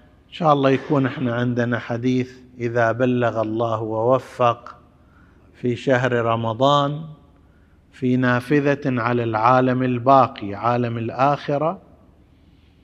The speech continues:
عالم الآخرة المرجع الوحيد فيه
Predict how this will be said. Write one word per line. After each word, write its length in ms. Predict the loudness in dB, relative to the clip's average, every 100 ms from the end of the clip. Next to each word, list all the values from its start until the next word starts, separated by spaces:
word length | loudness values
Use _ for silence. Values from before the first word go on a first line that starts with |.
| _ _ _ _ _ _ _ _ -12
عالم 680 | 4 8 10 8 6 4 4
الآخرة 1080 | 4 4 4 2 2 2 4 4 2 -6 -16 -20 _ _ _ _ _ _ _ _ 0
المرجع 960 | 2 4 2 2 4 2 0 2 4
الوحيد 920 | 2 4 2 2 2 2 2 0 -2 -6
فيه 880 | -4 -2 2 2 2 0 -2 -2